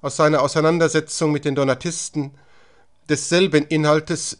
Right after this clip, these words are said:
führt er an. Darin heißt es nämlich, die Donatisten seien, weil vom Leib der Kirche getrennt, ipso facto vom Erbe Christi ausgeschlossen.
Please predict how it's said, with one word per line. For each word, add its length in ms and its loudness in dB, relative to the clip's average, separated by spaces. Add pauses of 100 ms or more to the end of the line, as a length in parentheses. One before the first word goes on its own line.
führt 320 -2
er 160 2
an. 200 -6 (960)
Darin 320 4
heißt 300 -2
es 140 -10
nämlich, 460 -2 (560)
die 80 -6
Donatisten 680 0
seien, 500 2 (280)
weil 220 2
vom 220 -2
Leib 280 4
der 100 -2
Kirche 380 -4
getrennt, 600 -2 (320)
ipso 380 -2
facto 640 -2 (360)
vom 280 0
Erbe 300 4
Christi 440 -6
ausgeschlossen. 760 -6